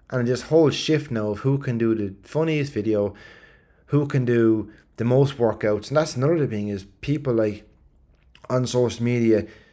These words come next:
showing you workouts, what I do in a day or what I eat in a day. There's no information in that.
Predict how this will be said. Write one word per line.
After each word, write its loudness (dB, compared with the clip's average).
showing 0
you 0
workouts, 0
what 2
I 6
do 0
in -4
a -4
day -8
or -2
what 0
I 4
eat 2
in -8
a -6
day. -8
There's -10
no 2
information 0
in -4
that. -10